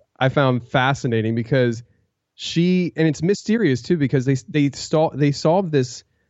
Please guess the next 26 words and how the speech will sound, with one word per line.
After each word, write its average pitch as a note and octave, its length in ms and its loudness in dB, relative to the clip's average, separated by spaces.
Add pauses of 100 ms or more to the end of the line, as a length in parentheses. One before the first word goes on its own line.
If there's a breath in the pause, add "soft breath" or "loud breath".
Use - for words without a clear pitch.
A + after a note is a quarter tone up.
(140)
missing D3 340 2
persons D3+ 440 0
case, A#2 280 -2
but C3+ 140 -2
they C#3 80 0
still F3+ 400 -2
really D3+ 240 0
haven't C3 300 -2
solved A#2+ 480 -2
it F#2 80 -6
because A#2+ 340 0
this C3 180 -4
lady D3 520 0 (960 soft breath)
got C3 180 2
dropped D#3+ 440 0
off D3 360 0
at C3+ 120 -2
the B2+ 80 0
doctor's B2 460 -2
office G#2 340 -2
by B2 260 2
her A#2+ 180 2
husband. G#2+ 640 -2 (540)
He D3 260 0
comes G3 320 0
back C3 560 0